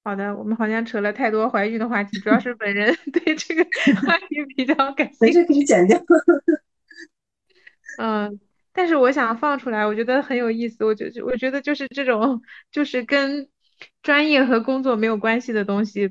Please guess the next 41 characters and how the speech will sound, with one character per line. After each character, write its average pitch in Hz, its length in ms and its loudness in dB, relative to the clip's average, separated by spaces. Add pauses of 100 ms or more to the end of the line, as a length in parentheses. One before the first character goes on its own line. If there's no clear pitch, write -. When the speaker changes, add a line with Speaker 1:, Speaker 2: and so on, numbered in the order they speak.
Speaker 1:
本 190 160 -2
人 196 240 -2
就 233 120 -2
是 233 100 -2
在 214 160 2
听 226 240 -4
播 226 160 0
客 247 140 2
的 220 100 2
时 214 80 -4
候 202 100 0
最 214 160 -2
爱 254 260 2
听 214 300 -4
的， 226 60 0
所 294 180 2
以 240 60 6
我 277 140 4
也 262 100 2
最 - 0 -
爱 - 0 -
听。 214 80 8
Speaker 2:
哦， - 20 4
我 190 80 6
也 196 240 8
是。 - 100 2 (460)
<laughs> - 320 -8
我 - 60 6
就 233 100 6
挺， 202 340 2 (200)
挺 202 240 6
喜 202 120 4
欢 180 160 8
听 214 180 4
那 233 120 10
些 196 320 6
闲 175 300 2
扯 185 120 0
片 185 140 4
儿 185 80 6
的。 180 80 6